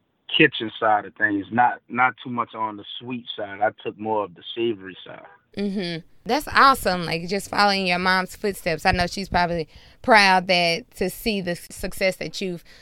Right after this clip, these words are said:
Speaker 2: achieved so far. And what was one of the very first dishes that you perfected when you were, like, young, kind of starting out?
Speaker 1: Very first dish I perfected would have to be the surf and turf with the lamb chops and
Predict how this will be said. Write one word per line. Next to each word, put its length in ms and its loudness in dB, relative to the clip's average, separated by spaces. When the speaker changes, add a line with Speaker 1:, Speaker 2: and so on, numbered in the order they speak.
Speaker 2:
achieved 800 -2
so 320 4
far. 600 2
And 340 -2
what 240 6
was 160 -2
one 160 0
of 100 0
the 140 -2
very 260 2
first 420 0
dishes 340 -2
that 220 -2
you 240 -2
perfected 720 -6
when 240 -6
you 120 -2
were, 100 -2
like, 300 -2
young, 600 -4
kind 220 -4
of 120 -10
starting 520 -4
out? 240 -8
Speaker 1:
Very 600 2
first 320 0
dish 260 0
I 120 -4
perfected 540 0
would 160 -2
have 260 4
to 60 -12
be 180 -6
the 180 -12
surf 240 -2
and 200 -10
turf 240 -6
with 180 -12
the 80 -12
lamb 340 4
chops 300 0
and 120 -14